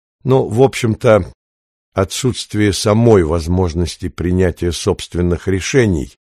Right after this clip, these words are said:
оказывалось для заключенного даже предпочтительным. Стремление к уходу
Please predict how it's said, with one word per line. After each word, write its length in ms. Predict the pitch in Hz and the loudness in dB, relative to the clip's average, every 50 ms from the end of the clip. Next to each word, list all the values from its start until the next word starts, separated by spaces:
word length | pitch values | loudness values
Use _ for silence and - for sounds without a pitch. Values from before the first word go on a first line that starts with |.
| _ _ _ _ _ _ _ _ _ - | _ _ _ _ _ _ _ _ _ -2
оказывалось 760 | 98 107 104 - 127 123 113 92 110 101 101 104 101 90 78 | -2 -2 0 2 0 2 2 2 0 0 2 2 0 0 -2
для 420 | 87 85 87 101 104 104 101 98 95 | -6 -6 -2 2 4 4 4 4 2
заключенного 920 | 85 87 104 - - 104 98 92 - - 120 113 107 104 98 98 95 95 92 | 0 -4 -4 -4 -4 -4 -4 -4 -4 0 2 2 2 2 2 2 2 0 0
даже 340 | 87 101 101 87 85 95 | 2 0 0 0 0 -4
предпочтительным. 1300 | - _ - 98 101 87 _ - 113 104 - - - - - - 95 - - - 62 62 53 - - - - _ _ _ _ _ _ _ _ _ _ _ _ _ _ _ _ _ _ _ _ _ _ _ _ - | -6 _ -6 -6 -6 -6 _ -2 -2 -2 -2 -4 -12 -10 -10 -10 -12 -10 -10 -10 -10 -10 -10 -12 -14 -16 -20 _ _ _ _ _ _ _ _ _ _ _ _ _ _ _ _ _ _ _ _ _ _ _ _ -20
Стремление 720 | - - - 107 113 117 120 123 127 123 117 113 110 101 | -14 -6 -2 0 0 2 4 4 4 4 4 2 0 0
к 80 | - - | 0 -2
уходу 640 | 110 95 - - 127 117 104 90 98 90 92 - | -6 -6 -4 -4 -4 -2 0 2 2 0 0 -4